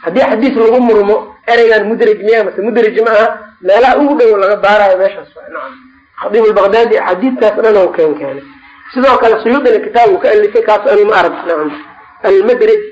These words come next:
fi al-Mudraj ayaa la yidhaha, nacam. Kutubaha mustalaxa ayaa sheeg sheega, laakiin kan Khatiib matbuuc waa, waana, waana mutadaawal bayna annaas. Waa marka muhiim waa cilmiga xadiiska marka waxaad dareemay in aad loogu khidmeeyey. Dadka qaar say u moodayaan ma aha.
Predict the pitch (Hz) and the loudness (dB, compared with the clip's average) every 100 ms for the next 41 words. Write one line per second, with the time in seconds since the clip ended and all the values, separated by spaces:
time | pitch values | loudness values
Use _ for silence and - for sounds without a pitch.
0 | - 220 196 233 202 208 - 170 175 175 | -14 -12 -10 -6 -2 0 -2 -6 -4 -2
1 | 170 165 165 151 - - 233 214 185 254 | -2 -2 -6 -8 -8 -2 0 0 -2 0
2 | 226 208 226 - - - - 202 196 - | 0 0 -2 -6 -20 -20 -4 0 0 0
3 | 185 - 180 180 196 190 190 254 220 220 | 0 0 0 2 2 0 0 0 0 0
4 | 226 262 220 208 214 269 190 196 202 196 | -2 -2 -2 -2 0 0 0 0 0 2
5 | 180 180 185 185 190 185 - - _ 214 | 0 -2 -2 2 2 0 -6 -20 _ -6
6 | 180 190 185 233 196 175 180 170 170 156 | -4 0 2 2 0 0 0 2 2 0
7 | - - _ - 190 208 214 208 214 247 | -6 -18 _ -4 -2 0 0 0 2 2
8 | 220 175 165 220 226 208 180 240 247 220 | 0 0 0 0 2 2 0 -4 -4 0
9 | 226 220 - - - - 165 196 185 220 | 0 0 -2 -6 -20 -14 -4 -4 0 2
10 | 262 247 226 254 214 214 226 214 202 175 | 2 2 2 0 0 0 0 -4 -12 -8
11 | 165 170 - 226 233 226 226 233 240 233 | -6 -4 -6 -4 -2 -2 -2 -6 -2 2
12 | 240 240 202 185 185 - | 2 2 2 0 -6 -10